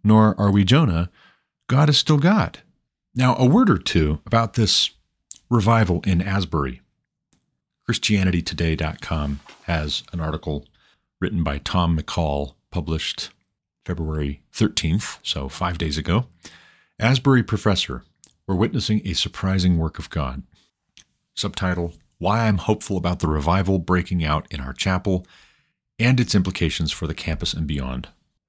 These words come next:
And in this article, which I'll include a link to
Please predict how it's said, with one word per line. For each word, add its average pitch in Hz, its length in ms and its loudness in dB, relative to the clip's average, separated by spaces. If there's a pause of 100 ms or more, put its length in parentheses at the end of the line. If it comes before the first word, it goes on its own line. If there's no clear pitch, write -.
(160)
And 78 400 -6
in 90 160 -2
this - 340 -6 (600)
article, 107 340 2
which - 180 -2
I'll 78 140 -4
include 92 360 2
a 76 60 -2
link 101 280 2
to 107 260 4